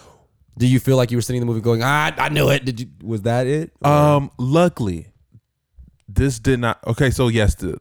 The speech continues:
Speaker 2: the time travel thing, that was obviously gonna happen. I don't even think that was, like, a super great magical prediction. You know,
Speaker 1: Right.
Speaker 2: I think we all knew that we were gonna do
Speaker 1: For
Speaker 2: time travel.
Speaker 1: sure.
Speaker 2: They had to. Uh, so, uh, I just would have been extra surprised and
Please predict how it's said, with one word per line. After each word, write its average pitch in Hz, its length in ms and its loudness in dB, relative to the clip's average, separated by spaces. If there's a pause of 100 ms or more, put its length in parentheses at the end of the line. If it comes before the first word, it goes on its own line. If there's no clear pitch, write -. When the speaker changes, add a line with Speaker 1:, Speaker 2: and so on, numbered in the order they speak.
Speaker 2:
the 107 120 -2
time 101 260 0
travel 87 300 -2
thing, 85 300 -6 (400)
that 107 100 2
was 107 200 0
obviously 92 400 -8
gonna 90 140 -12
happen. 92 180 -10
I 110 40 -2
don't 113 100 2
even 98 120 2
think 95 160 -2
that 95 100 -2
was, 90 100 0
like, 85 160 -6
a 101 60 -6
super - 340 -6 (240)
great - 240 -10 (260)
magical 80 420 -12
prediction. 87 520 -10
You 82 80 -8
know, 85 100 -6
Speaker 1:
Right. 123 220 2
Speaker 2:
I - 60 0
think 143 160 -2
we 95 100 -2
all 78 160 -4
knew 69 160 -10
that 67 180 -10
we 69 100 -12
were 78 40 -12
gonna 76 140 -14
do 78 80 -12
Speaker 1:
For 131 160 -2
Speaker 2:
time - 80 -6
travel. 87 320 -6
Speaker 1:
sure. 85 180 -6
Speaker 2:
They 101 120 -4
had - 220 -8
to. - 80 -10 (480)
Uh, 98 380 0
so, 101 600 -2
uh, 90 200 -6
I 104 160 -4
just 101 180 -4
would 107 100 -4
have 92 80 -8
been 90 200 -8 (400)
extra 156 440 0
surprised 120 760 0
and 101 560 -4